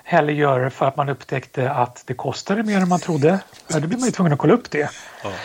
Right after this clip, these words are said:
Speaker 1: Eller för att det inte såg ut
Speaker 2: Mm.
Speaker 1: som det gjorde. Ja, det fanns redan en mur
Speaker 2: Mm.
Speaker 1: eller bla, bla, bla,
Speaker 2: Ja.
Speaker 1: sånt där som också
Speaker 2: Ja,
Speaker 1: visar
Speaker 2: men
Speaker 1: sig på
Speaker 2: precis.
Speaker 1: fake news. Vi ska minska, vad vi nu ska minska. Vi ska minska kriminaliteten
Speaker 2: Mm.
Speaker 1: med, eh,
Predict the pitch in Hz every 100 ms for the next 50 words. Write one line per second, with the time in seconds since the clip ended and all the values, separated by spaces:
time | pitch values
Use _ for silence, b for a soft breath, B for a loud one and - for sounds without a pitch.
0 | B B - 170 170 165 156 - 151 165
1 | 147 147 147 160 302 214 226 208 190 139
2 | 120 131 175 151 240 247 196 151 127 120
3 | 113 110 131 139 135 123 113 120 208 156
4 | 131 165 196 - 254 185 143 143 143 131
5 | - 147 - 139 - 143 131 - 170 180
6 | 175 170 131 - 156 139 127 B B B
7 | B B B B B B - 123 120 120
8 | - 139 127 110 - 110 120 - 147 147
9 | 127 139 - 135 135 131 131 147 196 233
10 | - 175 156 143 135 123 127 120 113